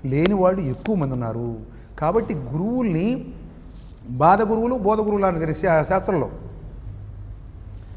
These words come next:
కాబట్టి ఈ బాధ గురువులు, బోధ గురువులు పనికిరారు, యోగాన్ని ఇచ్చే గురువులు కావాలి. కాబట్టి అలాంటి గురువులను ఆశ్రయించండి.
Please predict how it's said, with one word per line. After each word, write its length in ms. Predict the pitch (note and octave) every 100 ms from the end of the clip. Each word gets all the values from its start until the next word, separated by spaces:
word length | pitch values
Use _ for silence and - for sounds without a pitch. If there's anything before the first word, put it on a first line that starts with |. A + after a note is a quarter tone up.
| -
కాబట్టి 260 | F#3 A#3 A#3
ఈ 60 | F#3
బాధ 360 | C#3+ E3+ A#3
గురువులు, 320 | C4 C#4 C#4+
బోధ 240 | D4 B3 B3
గురువులు 260 | A#3+ A#3+
పనికిరారు, 500 | A3+ G#3+ G#3 G#3 D#3 G#2+ - - - - - - - - - B2+ A2
యోగాన్ని 520 | B2+ D#3+ F#3+ G#3+ F#3
ఇచ్చే 160 | - D3+
గురువులు 280 | C#3 C3+
కావాలి. 300 | B2+ A#2 A2+ G#2+ - - - - E3
కాబట్టి 300 | F#3+ A#3 G3+
అలాంటి 340 | F3 A3+ G#3+
గురువులను 340 | E3 G3+ A#3
ఆశ్రయించండి. 840 | F3+ F3 F#3+ D#3+ D#3 C#3+ D3 D3